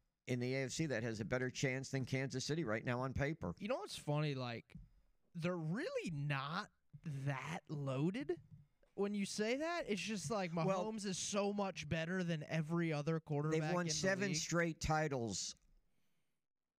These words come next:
Speaker 1: and he wasn't the quarterback for all of them.
Speaker 2: Yeah.
Speaker 1: Alex Smith was there. So you can say what you want that they're not loaded,
Speaker 2: <laughs>
Speaker 1: but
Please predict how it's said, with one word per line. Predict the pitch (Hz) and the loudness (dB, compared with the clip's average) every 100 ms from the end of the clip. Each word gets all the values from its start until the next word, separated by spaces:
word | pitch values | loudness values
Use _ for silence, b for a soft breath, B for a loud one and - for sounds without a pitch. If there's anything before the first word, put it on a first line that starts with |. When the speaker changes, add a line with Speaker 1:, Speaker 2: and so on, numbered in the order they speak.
| _ _ _ _ - | _ _ _ _ 2
Speaker 1:
and | 151 | 4
he | 139 | 4
wasn't | 185 180 151 151 | 4 2 2 0
the | 151 | -2
quarterback | - 165 160 131 120 117 113 | 0 2 2 0 0 0 -2
for | - 127 | -4 -2
all | 131 139 131 | 2 2 0
of | 110 | -2
them. | 147 | -2
Speaker 2:
Yeah. | 123 117 - | -4 -8 -2
Speaker 1:
Alex | 127 135 127 | 0 0 -2
Smith | - 143 135 113 | -2 0 0 0
was | 110 | -2
there. | 107 107 92 | 2 0 2
So | - 131 117 - - - - | 0 0 0 -4 -16 -14 -2
you | 147 170 | 2 4
can | 180 | 2
say | 165 170 160 | 0 2 2
what | 156 - | 0 0
you | 156 | 0
want | 135 147 139 | 0 0 0
that | 120 | -4
they're | - 127 | -2 2
not | 131 127 | 2 2
loaded, | 135 139 113 104 | 2 2 0 -4
Speaker 2:
<laughs> | 90 | 0
Speaker 1:
but | 123 110 | 0 0